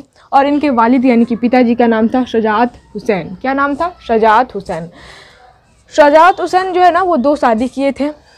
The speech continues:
पहली शादी हुई और फिर इन्होंने दूसरी भी शादी की थी। दूसरी बीवी का नाम था सरवरी खातून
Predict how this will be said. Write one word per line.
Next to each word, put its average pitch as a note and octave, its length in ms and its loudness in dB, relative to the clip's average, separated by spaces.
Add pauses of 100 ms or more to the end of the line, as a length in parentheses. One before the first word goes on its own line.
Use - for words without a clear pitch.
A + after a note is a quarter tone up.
(340)
पहली C#4 280 0
शादी B3+ 420 0
हुई C#4+ 360 -2 (320)
और A3 140 2
फिर D#4 220 0
इन्होंने C#4 380 2
दूसरी C#4 280 -2
भी C#4+ 140 0
शादी A3+ 300 0
की A#3 120 -2
थी। D4+ 140 -2
दूसरी C4+ 300 -2
बीवी B3+ 260 2
का A#3+ 120 0
नाम A#3 220 2
था B3+ 140 -4
सरवरी A3+ 420 -2
खातून A3+ 400 -6